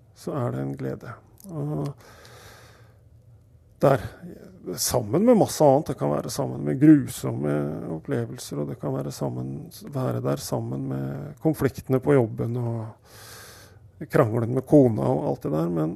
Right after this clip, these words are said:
men, eh, midt oppi det så går det også an å ha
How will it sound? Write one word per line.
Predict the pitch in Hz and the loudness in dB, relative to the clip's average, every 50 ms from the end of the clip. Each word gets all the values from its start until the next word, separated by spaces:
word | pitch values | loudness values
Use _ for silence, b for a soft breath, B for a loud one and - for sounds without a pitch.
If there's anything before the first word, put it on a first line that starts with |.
| - 156 | -6 -6
men, | 147 147 151 156 151 151 - | -4 -4 -4 -4 -4 -6 -6
eh, | 147 151 151 151 151 151 151 151 147 143 B B B B B B B B B B B _ _ _ _ - _ _ - - - _ _ _ _ - - - - - | -6 -6 -6 -6 -8 -8 -10 -10 -12 -14 B B B B B B B B B B B _ _ _ _ -20 _ _ -20 -20 -20 _ _ _ _ -20 -20 -16 -8 -6
midt | 156 170 170 - - - | -4 -4 -4 -6 -6 -6
oppi | 160 - - - - | -6 -6 -6 -6 -4
det | 170 175 185 | -4 -4 -4
så | - - 175 156 | -6 -6 -6 -4
går | 160 160 | -2 -2
det | 170 165 | -2 -4
også | - - - 156 147 | -6 -6 -4 -2 -2
an | 139 143 | -2 -2
å | 147 143 135 | -4 -4 -4
ha | 147 147 | -2 -2